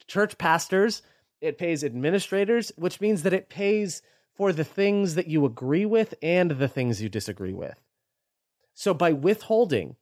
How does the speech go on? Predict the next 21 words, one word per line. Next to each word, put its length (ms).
because 340
of 140
the 100
things 340
that 120
you 160
disagree 520
with, 380
you 200
are 100
now 240
hurting 500
the 180
things 320
that 100
you 140
agree 280
with. 400
So 140
you're 260
hurting, 380